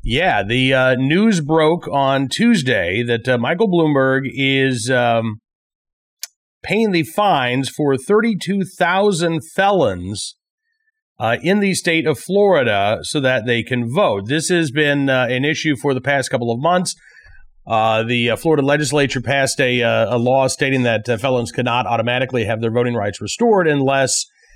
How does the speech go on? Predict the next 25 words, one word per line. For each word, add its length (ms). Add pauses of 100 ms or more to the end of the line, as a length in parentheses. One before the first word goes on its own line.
(180)
they 140
had 120
paid 200
off 340
all 260
of 140
their 540
fines, 720 (160)
uh, 340
and, 360
uh, 160
monies 480
that 180
were 260
owed. 460 (460)
Uh, 180
so 180
Michael 280
Bloomberg 500
is 380
stepping 440
into 260
the 100
breach 400
here. 420